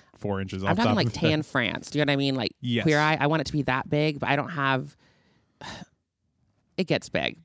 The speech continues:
Speaker 2: But mostly it's just, <laughs> like, a lot of
Speaker 1: <laughs>
Speaker 2: dry shampoo and desperation.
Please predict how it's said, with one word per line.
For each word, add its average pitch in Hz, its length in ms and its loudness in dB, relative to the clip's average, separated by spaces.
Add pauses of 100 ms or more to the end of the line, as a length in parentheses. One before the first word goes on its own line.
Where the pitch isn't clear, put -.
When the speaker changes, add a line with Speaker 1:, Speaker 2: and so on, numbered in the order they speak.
(140)
Speaker 2:
But 160 100 4
mostly 196 340 4
it's 170 100 -4
just, - 340 2
<laughs> - 0 -
like, 135 200 4 (140)
a 147 60 4
lot 139 220 6
of 135 140 6 (200)
Speaker 1:
<laughs> - 200 -10
Speaker 2:
dry 127 200 4
shampoo 123 360 -2
and 120 100 0
desperation. - 840 -4